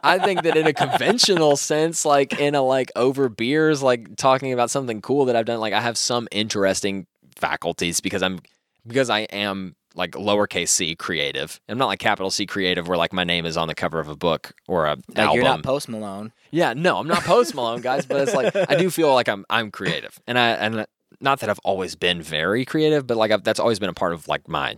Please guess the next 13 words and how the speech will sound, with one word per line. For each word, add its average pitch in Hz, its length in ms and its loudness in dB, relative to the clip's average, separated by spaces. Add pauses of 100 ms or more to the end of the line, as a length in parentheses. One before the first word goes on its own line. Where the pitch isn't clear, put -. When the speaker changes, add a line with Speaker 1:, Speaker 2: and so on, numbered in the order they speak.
(140)
Speaker 1:
the 104 120 -2
way 98 100 2
my 80 120 -2
brain 69 200 -6
works, - 360 -10 (100)
if 110 80 -10
that 110 160 -2
makes - 160 -8
sense. - 240 -14 (520)
Speaker 2:
Totally, 156 300 0
it 101 40 -4
makes 101 180 -4
sense. - 360 -6